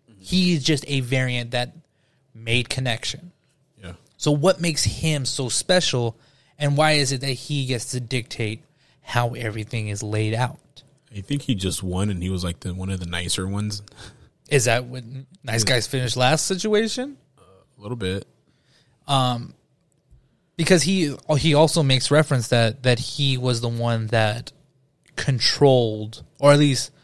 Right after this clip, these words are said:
Speaker 2: learned how to control, uh, Alioth.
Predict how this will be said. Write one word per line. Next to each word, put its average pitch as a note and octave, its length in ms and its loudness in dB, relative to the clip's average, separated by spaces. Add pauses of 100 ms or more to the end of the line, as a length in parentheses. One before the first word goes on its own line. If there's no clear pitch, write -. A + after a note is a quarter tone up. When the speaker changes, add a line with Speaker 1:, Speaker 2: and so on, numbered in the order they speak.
(380)
Speaker 2:
learned C3+ 320 2
how C#3+ 380 0
to B2+ 220 -4
control, A2 640 -4 (580)
uh, A#2 240 2
Alioth. - 680 0